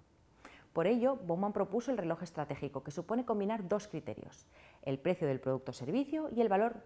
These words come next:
percibido del producto o servicio, para decidir de esta manera la estrategia de la organización. Así, la ruta uno es una estrategia denominada sin filigranas, es decir, con un bajo precio,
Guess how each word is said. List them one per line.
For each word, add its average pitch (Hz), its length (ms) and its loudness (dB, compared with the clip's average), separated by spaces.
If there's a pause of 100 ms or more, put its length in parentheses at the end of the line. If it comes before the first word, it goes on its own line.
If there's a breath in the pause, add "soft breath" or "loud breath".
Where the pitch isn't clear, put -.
percibido 196 760 2
del 185 160 2
producto 160 460 0
o 147 60 -6
servicio, 120 500 -8 (480 loud breath)
para 180 180 4
decidir 185 400 0
de 214 60 -2
esta 233 180 -4
manera 180 340 0
la 175 100 -2
estrategia 180 640 -4
de 175 180 -2
la 165 100 0
organización. 135 640 -8 (680 loud breath)
Así, 262 320 -2
la 214 120 4
ruta 160 280 0
uno 277 300 4
es 277 100 -4
una 202 100 0
estrategia 202 460 -4
denominada 180 760 -2
sin 277 340 0
filigranas, 170 580 0
es 170 120 -10
decir, 170 420 -4
con 180 160 -2
un 175 140 0
bajo 185 240 2
precio, 185 460 0